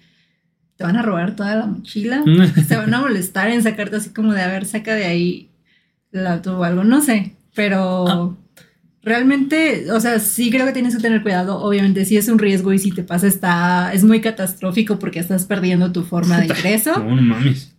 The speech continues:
Speaker 1: Pero creo que ahí entra también como todo lo que te mencionaba de tener respaldos y cosas por el estilo.
Speaker 2: Sí, bueno, o sea, todo lo puedes tener así
Speaker 1: Ajá.
Speaker 2: como respaldado, ya sea en discos duros tuyos o en la nube o lo que
Speaker 1: Sí.
Speaker 2: sea, pero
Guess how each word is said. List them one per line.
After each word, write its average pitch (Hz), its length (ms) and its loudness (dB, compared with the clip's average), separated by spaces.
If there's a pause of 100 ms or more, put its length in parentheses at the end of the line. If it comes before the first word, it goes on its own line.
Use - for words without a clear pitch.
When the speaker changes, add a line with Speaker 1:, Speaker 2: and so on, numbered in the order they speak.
Speaker 1:
Pero 233 220 2
creo 220 200 2
que 220 580 0
ahí 196 240 0
entra 180 260 0
también 185 280 2
como 175 440 0 (500)
todo 190 160 0
lo 190 100 0
que 180 80 -4
te 165 100 -6
mencionaba 165 440 0
de 156 100 -4
tener - 240 -8
respaldos 170 880 -4
y 180 220 -10
cosas 202 340 -14
por - 120 -20
el - 80 -20
estilo. - 240 -12
Speaker 2:
Sí, 233 200 2
bueno, 190 220 4
o 131 40 0
sea, 139 140 0
todo 190 200 2
lo 165 160 -2
puedes 160 180 0
tener 135 220 2
así 135 180 0
Speaker 1:
Ajá. 131 140 2
Speaker 2:
como 139 140 2
respaldado, 123 560 -2
ya 117 140 -2
sea 123 280 0
en 110 160 0
discos 120 260 2
duros 156 180 4
tuyos 156 320 2
o 131 60 -2
en 113 120 0
la 107 60 -2
nube 123 260 4
o 107 260 -2
lo - 120 -6
que 113 80 0
Speaker 1:
Sí. 101 60 0
Speaker 2:
sea, 156 260 0
pero 127 400 -2